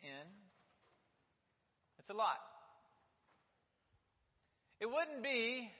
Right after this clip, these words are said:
such good news if it was really ordinary news. Besides, sometimes that which is right in front of us is lost to us.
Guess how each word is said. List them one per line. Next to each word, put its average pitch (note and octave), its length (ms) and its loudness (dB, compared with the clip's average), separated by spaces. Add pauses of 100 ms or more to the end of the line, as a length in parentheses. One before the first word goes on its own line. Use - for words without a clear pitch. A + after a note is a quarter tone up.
(320)
such G3+ 460 0
good G#3+ 260 2
news F3+ 500 0
if F3+ 120 -4
it F3+ 120 -2
was F3 200 -4 (120)
really E3+ 480 0 (380)
ordinary A2 720 0 (400)
news. G2 480 -16 (1300)
Besides, G#2+ 540 0 (1300)
sometimes A3 540 4
that G3+ 260 8
which F#3 180 -4
is D3+ 160 -6
right G#3+ 380 6
in G#3 160 -6
front D3+ 200 0
of B2 100 -2
us B2 260 2 (1700)
is A#2 140 -12
lost C3 480 2 (120)
to G#2+ 160 -8
us. D#2 220 -14